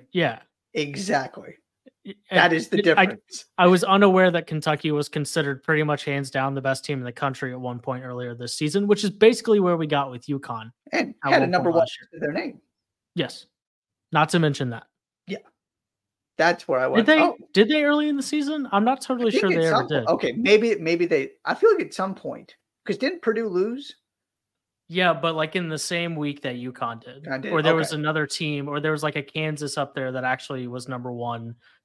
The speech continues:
Speaker 1: the week that Purdue lost. But Purdue didn't lose until after the New Year.
Speaker 2: Right, right, right.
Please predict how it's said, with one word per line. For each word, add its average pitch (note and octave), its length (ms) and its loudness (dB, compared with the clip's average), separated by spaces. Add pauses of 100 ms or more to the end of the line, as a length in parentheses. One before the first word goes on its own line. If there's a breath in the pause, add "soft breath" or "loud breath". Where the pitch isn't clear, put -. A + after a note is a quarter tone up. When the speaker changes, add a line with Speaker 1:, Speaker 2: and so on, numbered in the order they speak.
Speaker 1:
the C#3 80 0
week B2+ 260 -4
that B2 200 -4
Purdue B2 240 -4
lost. A#2+ 240 -2
But C#3 140 -2
Purdue E3 180 4
didn't C4+ 200 4
lose D3+ 180 2
until B2 200 -4
after A#2+ 440 -4 (180)
the A2+ 60 -18
New A#2+ 140 -4
Year. D3+ 200 -2
Speaker 2:
Right, D#3 380 -4 (100)
right, G#2+ 300 -4 (340)
right. G#2+ 240 -4